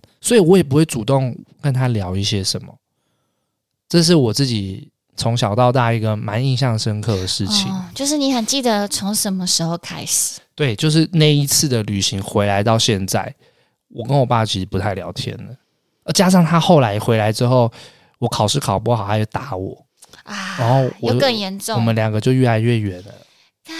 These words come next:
Speaker 2: 哎。
Speaker 1: 所以我以前求学的阶段，我会很羡慕那种小孩跟爸爸很像朋友的那一种。
Speaker 2: 嗯。
Speaker 1: 比方说他们会一起骑脚踏车出去玩，或者是他们会一起打篮球，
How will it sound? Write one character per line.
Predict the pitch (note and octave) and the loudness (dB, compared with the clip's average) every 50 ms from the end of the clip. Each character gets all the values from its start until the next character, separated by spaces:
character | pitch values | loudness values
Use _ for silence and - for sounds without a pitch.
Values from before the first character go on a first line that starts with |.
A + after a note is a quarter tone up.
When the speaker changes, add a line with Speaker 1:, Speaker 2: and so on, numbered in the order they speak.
| D#4+ D#4+ D#4+ D#4 D4+ D4 D4 C#4+ C#4+ C#4 D4 D4+ | -12 -12 -14 -14 -14 -16 -16 -18 -18 -16 -14 -12
Speaker 2:
哎。 | C#4+ D#4 D#4 D4 C#4+ C#4 C4 B3+ B3+ B3 - | -10 -10 -10 -10 -10 -10 -10 -12 -14 -14 -14
Speaker 1:
所 | - - A#3+ B3+ | -6 0 2 2
以 | C4+ A#3+ | 4 4
我 | F3+ C#3+ C#3+ - | 4 4 2 2
以 | - B2 A2+ | 0 -2 -2
前 | G#2+ - - A2+ G#2 G#2 G#2 A2 A#2 C3 - | -2 -2 -2 0 -2 -2 -4 -6 -8 -8 -6
求 | - - C3+ D3+ | -2 0 2 2
学 | D#3 - D3 C3+ | 2 2 2 2
的 | C3 C3+ C3 | 2 0 0
阶 | - - C#3+ D3 | 0 0 0 0
段， | C#3+ D#3 C#3+ B2+ G#2+ | 2 0 0 0 0
我 | G2 G2 | 0 0
会 | A#2 D#3 | 2 2
很 | D3+ - B2+ G#2 F#2+ | 0 0 -2 -4 -2
羡 | - - - C#3 B2 | 0 0 2 2 2
慕 | B2 B2+ B2 A#2+ | 0 0 0 0
那 | A#2 A#2 A#2+ | 0 0 0
种 | G#2+ A2+ G#2 F#2+ F#2 F#2 C#3 - _ _ _ _ _ _ _ _ _ _ _ _ | 0 -2 -4 -4 -6 -10 -16 -20 _ _ _ _ _ _ _ _ _ _ _ _
小 | - - - - G#2 G#2 | -8 -2 0 2 2 2
孩 | G2+ - A2 A2 | 0 0 -2 0
跟 | A2+ B2 B2+ C#3 C3+ | 0 0 0 0 0
爸 | D3 C3+ A#2+ A2+ | 0 2 2 0
爸 | G#2 G2+ | 0 -2
很 | G2 - - F#2 F#2+ | -2 -4 -4 -4 -2
像 | G2 - C3 A#2+ A#2 | 0 0 0 0 -2
朋 | - - A2+ F#2+ | -4 -4 -4 -4
友 | G2 G2 F#2+ F#2 | -2 -2 -2 -4
的 | F#2 | -6
那 | F#2+ F#2 F#2 F#2+ | -8 -8 -10 -8
一 | G2 | -8
种。 | - - - - - - | -8 -8 -10 -12 -18 -18
Speaker 2:
嗯。 | - - - - - | -20 -20 -20 -10 -4
Speaker 1:
比 | B2+ | 0
方 | C3 C3+ D#3 E3+ | 2 4 4 4
说 | D#3 E3 E3 | 4 4 4
他 | D#3 D#3+ D#3 | 4 4 2
们 | D3+ C#3+ C#3 | 2 4 4
会 | C#3+ | 4
一 | D3 | 4
起 | C#3 - A#2 | 2 2 2
骑 | G2+ - - G#2+ | 0 0 0 0
脚 | G#2 F#2+ | -2 -2
踏 | F#2 F#2+ | -4 -4
车 | - G#2 G#2 | -4 -4 -4
出 | - - A2 | -2 -4 -4
去 | G2+ - A2 G#2+ | -2 -2 0 0
玩， | G2 F#2 F#2+ - - - - _ _ _ _ _ _ _ _ | 0 -2 -4 -8 -14 -18 -20 _ _ _ _ _ _ _ _
或 | _ - F#3+ F#3 | _ 4 4 6
者 | D#3+ C#3+ B2+ A#2+ | 6 6 4 2
是 | - C#3 D3 C3+ | 2 2 0 0
他 | B2+ - C#3 C#3 | 0 0 -2 0
们 | C#3 B2 A#2 A2 | 0 0 0 2
会 | A#2 C3+ C3 B2 A#2+ A#2 A2+ A2 - | 2 2 4 4 2 2 0 -2 -2
一 | - C#3 | -4 -2
起 | - A#2 | -2 -2
打 | G#2+ - F2+ F#2 | -2 -2 -4 -6
篮 | F#2 F2+ F2+ G2 | -6 -8 -8 -8
球， | F#2+ - - - - F#2 - | -6 -6 -6 -8 -8 -12 -16